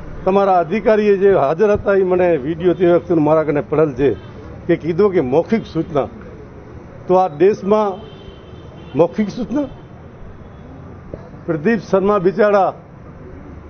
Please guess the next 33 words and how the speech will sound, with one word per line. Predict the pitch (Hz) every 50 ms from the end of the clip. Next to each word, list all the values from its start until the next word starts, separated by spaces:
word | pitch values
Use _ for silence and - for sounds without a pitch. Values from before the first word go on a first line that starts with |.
| - - 135
મૌખિક | 139 170 175 175 - 233 240
સૂચનાથી | 190 - - 196 208 - 175 185 202 202 170 151 190 190
જેલમાં | 143 131 160 180 185 185 190 175 175 170
ભોગી | 147 131 151 156 160 180 170
રહ્યા | 160 165 160 156 156
છે, | - - 160 151 139 123 110 - - - - - - - - -
ત્યારે | - 160 160 156 147 139 127 - -
તમારો | 139 143 156 170 180 175 175 160 151
વારો | 151 151 160 165 160 156
ના | 151 151 156
આવે | 156 156 156 156 156 139
કે | 123 139
આ | 143 147
મૌખિક | 139 139 147 147 - 180 156
સૂચના | - - 160 156 - - 147
જ્યારે | 147 131 147 151 139 143
સરકાર | 127 - 139 135 127 - 156 165 160
આવશે | 160 170 165 - 220
ને, | 233 269 359 320 - - - - - - - - - -
ત્યારે | - 202 196 175 151
તમે | - - 151 160 214 247
પણ | 240 - 143
જેલમાં | 120 113 143 165 185 185 175 170
ન | 160 170
હોય, | 175 170 165 160 151
મને | 151 147 147 156 131
શંકા | - - 139 127 - - 165 135
જાય | 120 127 127 123
છે | 120 - 120
હવે | 113 117 113 101 101 - - - - - - - - - - -
કે | 185
મૌખિક | 151 135 139 135 139 196 208 180
સૂચનાવાળા | - 170 180 170 185 185 190 202 214 220 254 392